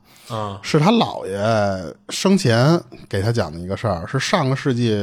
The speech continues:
Speaker 2: 五六十年代那会儿的时候的事儿。
Speaker 1: 啊，就比较，比较早了。嗯。
Speaker 2: 对，那时候有一，他就是那个时候还叫先生呢，就是教书的那些老师。
Speaker 1: 就是老师。啊，对。
Speaker 2: 去亲戚家里吃饭去，然后吃完饭天黑了，这亲戚就跟他说，说：“你怎么别走了，你就在，在这儿留一晚上。”
Speaker 1: 嗯。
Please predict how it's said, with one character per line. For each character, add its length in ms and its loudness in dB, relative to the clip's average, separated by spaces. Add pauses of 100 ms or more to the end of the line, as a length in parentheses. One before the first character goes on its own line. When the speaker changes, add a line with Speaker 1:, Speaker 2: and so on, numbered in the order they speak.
(140)
Speaker 2:
五 160 -6
六 80 -4
十 120 -8
年 160 0
代 180 2
那 140 -2
会 80 -6
儿 160 -12
的 80 -10
时 80 -8
候 180 -4
的 60 -6
事 80 -6
儿。 40 -4
Speaker 1:
啊， 60 -8
就 60 -10
比 0 -
较， 140 -16
比 60 -14
较 140 -6
早 200 -14
了。 120 -20 (200)
嗯。 340 -18
Speaker 2:
对， 120 0
那 260 4
时 120 -2
候 160 4
有 160 0
一， 60 -4
他 140 -2
就 200 -2
是 80 0 (260)
那 180 4
个 80 0
时 80 -2
候 80 4
还 100 2
叫 100 2
先 320 4
生 200 2
呢， 160 -8
就 140 -4
是 80 -4
教 140 0
书 220 2
的 60 6
那 80 2
些 60 2
老 60 2
师。 60 -2
Speaker 1:
就 80 6
是 0 -
老 80 6
师。 80 2 (180)
啊， 320 -8 (120)
对。 80 -14 (280)
Speaker 2:
去 200 2
亲 200 4
戚 80 4
家 220 4
里 60 -2
吃 180 -2
饭 180 4 (120)
去， 80 -8 (240)
然 80 -6
后 80 2
吃 120 0
完 120 4
饭 120 2
天 320 2
黑 220 0
了， 160 -4
这 100 -6
亲 260 -2
戚 40 2
就 80 0
跟 80 0
他 80 0
说， 100 -2
说 160 2
：“你 120 0
怎 100 -8
么 80 -8
别 160 0
走 240 0
了， 160 -12
你 220 -8
就 120 -4
在， 220 -4
在 140 -8
这 40 -6
儿 60 -6
留 260 2
一 120 6
晚 180 0
上。” 160 -12 (320)
Speaker 1:
嗯。 180 -6